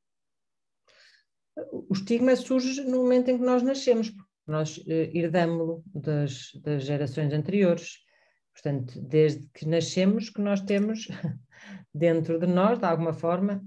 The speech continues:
metaforicamente falando, como é evidente, essa, essa, essa herança. E quer nós queiramos, quer não, essa herança vai-se perpetuando de geração para geração pelo facto de nada ser feito para que tal não aconteça.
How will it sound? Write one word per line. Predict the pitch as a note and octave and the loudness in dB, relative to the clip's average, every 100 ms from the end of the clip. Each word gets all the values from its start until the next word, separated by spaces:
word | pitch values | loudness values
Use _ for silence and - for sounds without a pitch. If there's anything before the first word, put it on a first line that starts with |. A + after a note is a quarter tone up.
| - | -10
metaforicamente | C3 D3 B2 D3 D3 D3+ D3 - | -8 -8 -4 -4 -2 -2 -2 -2
falando, | D#3 E3 F#3 | -2 0 -2
como | - D3+ | -4 -2
é | D3 | 0
evidente, | C#3+ C#3+ E3 G3+ G3 - - - _ - | 0 0 2 0 -2 -14 -20 -20 _ -2
essa, | F3 E3+ F#3+ F#3 F#3 | -2 0 2 2 2
essa, | F#3+ F#3+ - G3 G3 G3 G3 | 0 0 2 4 6 4 2
essa | G3+ G3 A#3+ | 0 4 6
herança. | A#3 G3+ G3 G3 F#3+ - - | 6 6 4 2 0 -4 -10
E | D3 B2 | -10 -8
quer | D#3+ D#3+ | -6 0
nós | F3 D#3 | 0 2
queiramos, | E3+ D#3 B2+ | 0 0 0
quer | D#3+ D3+ | -2 0
não, | F3 G3+ | 2 2
essa | G3 G3 | 2 2
herança | F#3+ E3 D#3 | 2 2 -2
vai-se | D3+ D#3+ D#3 - | -4 -2 -4 -8
perpetuando | - - D#3+ - D#3+ D3+ D3 C#3 - _ _ _ | -6 0 0 0 2 4 4 0 -10 _ _ _
de | C#3+ | -4
geração | C3+ E3 D#3+ D#3+ C3+ | 4 6 6 2 -4
para | C#3+ | -2
geração | D3+ E3 E3 F3+ F#3 G3 - _ _ _ | 0 0 -2 0 0 0 -4 _ _ _
pelo | F3 F3 | 0 0
facto | F3 - F3 F3 - - | -2 -2 -2 -2 -8 -10
de | F#3 | 0
nada | F#3+ F#3+ F#3+ G3 | 6 6 6 2
ser | - G3 | -2 -6
feito | - G3 G3 - | -2 0 0 -4
para | G3 | -6
que | G3 G3 G3+ G#3+ G3+ | -6 -2 -2 -2 -6
tal | - F#3 | -2 4
não | F#3+ | 6
aconteça. | F#3+ G3+ F#3+ C#3+ - | 6 2 -2 -4 -8